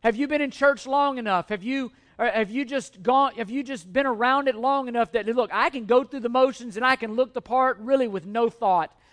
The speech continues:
I can just go through the motions. That, that was really part of what God used in my own life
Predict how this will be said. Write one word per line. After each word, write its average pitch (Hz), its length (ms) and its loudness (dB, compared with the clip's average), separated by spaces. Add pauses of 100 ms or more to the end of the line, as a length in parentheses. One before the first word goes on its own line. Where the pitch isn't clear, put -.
(100)
I 254 160 4
can 254 120 -8
just 185 160 -10
go 233 160 2
through 233 180 -8
the 208 60 -10
motions. 156 680 -8 (2000)
That, 240 200 2
that 294 160 4
was 208 160 -6
really 285 280 0
part 262 320 2
of 240 100 0
what 220 220 -2
God 233 340 6
used 233 300 -8
in 202 80 -2
my 208 260 2
own 240 220 -4
life 240 560 2